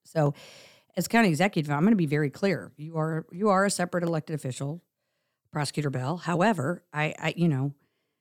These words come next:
county government holds the purse, and you need to be held accountable for what you do. You don't get more money when you don't prosecute. And, you know, you don't, you don't get more money when you give up federal dollars 'cause you refuse to,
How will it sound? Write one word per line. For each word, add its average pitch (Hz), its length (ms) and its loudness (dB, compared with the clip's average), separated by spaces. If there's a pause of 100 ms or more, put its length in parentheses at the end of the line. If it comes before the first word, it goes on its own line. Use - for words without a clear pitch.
(280)
county 190 240 4
government 180 440 2
holds 156 200 -2
the 160 60 -8
purse, - 480 -6 (340)
and 143 500 0
you 156 240 -10
need 170 220 0
to 175 40 2
be 180 120 0
held 156 220 0
accountable 147 540 -4
for 147 100 -8
what 143 140 -4
you 143 100 -4
do. 190 260 2
You 165 100 -4
don't 196 180 4
get 226 140 0
more 185 180 4
money 160 300 2
when 151 160 2
you 147 80 0
don't 135 200 -4
prosecute. 143 440 -10 (920)
And, 147 480 0
you 151 120 0
know, 135 220 2
you 139 140 -4
don't, 143 220 0
you 143 80 0
don't 156 140 2
get - 120 -6
more 156 160 0
money 151 240 2
when 147 360 0
you 143 120 -20
give 135 240 -2
up - 160 -2
federal 175 300 0
dollars 131 360 -6
'cause 135 180 -4
you 143 100 -8
refuse 143 480 -6
to, 143 420 -4